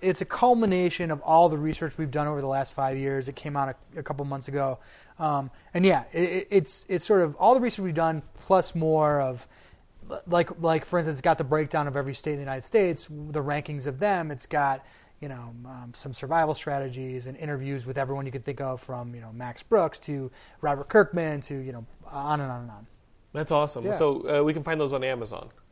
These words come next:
Speaker 1: Exactly.
Speaker 2: Or at the Zombie Research Society website?
Speaker 1: Yep.
Speaker 2: Okay, so, uh, everything you ever wanted to know about zombies.
Speaker 1: Yep.
Speaker 2: That's Not Your Mommy Anymore. You know, that one's for the kids.
Speaker 1: Right.
Speaker 2: Uh, what are you working on next?
Speaker 1: Working on a couple of different things. We're,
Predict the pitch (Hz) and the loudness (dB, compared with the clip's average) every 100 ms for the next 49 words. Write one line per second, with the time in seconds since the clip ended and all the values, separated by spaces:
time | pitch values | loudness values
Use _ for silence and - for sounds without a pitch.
0 | - 170 147 147 127 113 143 147 151 143 | -14 -6 0 0 0 -2 2 4 4 2
1 | 135 131 139 139 135 139 - - 135 143 | -2 -2 -2 -4 -6 -12 -12 -6 -4 -2
2 | 151 202 208 180 226 - - 143 - 123 | -2 -4 8 10 10 4 -10 -10 -6 -6
3 | - 147 131 123 - 135 127 120 117 - | -2 0 2 0 2 2 4 2 0 0
4 | 147 165 180 175 160 156 151 147 139 139 | -2 0 -2 0 2 2 0 0 -2 0
5 | 143 143 127 110 110 135 - 156 180 - | 0 -2 -2 -4 -6 -10 -4 2 2 0
6 | - - - - - _ _ - 139 139 | -16 -20 -20 -20 -20 _ _ -6 -4 -2
7 | 156 165 151 139 131 127 123 123 139 156 | -2 0 2 0 -2 -4 -4 -4 -4 -6
8 | 143 135 120 127 135 139 143 139 127 - | -8 -6 -4 -4 -6 -8 -6 -6 -8 -6
9 | 160 156 156 - 147 151 143 135 156 160 | 0 0 0 -4 2 4 4 2 2 2
10 | 160 147 139 139 - - - - - - | 0 -2 -6 -8 -10 -20 -20 -20 -20 -20
11 | - _ 190 240 269 226 202 190 160 151 | -20 _ 10 12 12 8 6 6 4 0
12 | 147 131 160 | -2 -2 -4